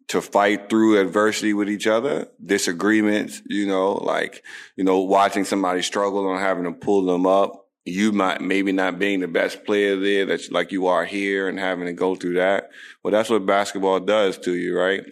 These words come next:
It really makes you grow as a person on and off, like, constantly in uncomfortable position. So that, that pushes you.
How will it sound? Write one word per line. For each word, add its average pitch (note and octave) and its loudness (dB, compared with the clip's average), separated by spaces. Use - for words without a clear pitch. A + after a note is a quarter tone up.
It G2 2
really A2 2
makes G#2 -2
you G#2 -4
grow G2 0
as F2+ -2
a F2 -4
person F#2 -6
on F2+ -6
and F2 -6
off, F2 -6
like, - -8
constantly A2 -2
in G2+ -4
uncomfortable F#2+ -4
position. F#2 -8
So D#2+ -10
that, F2 -2
that F2 -2
pushes - -4
you. - -16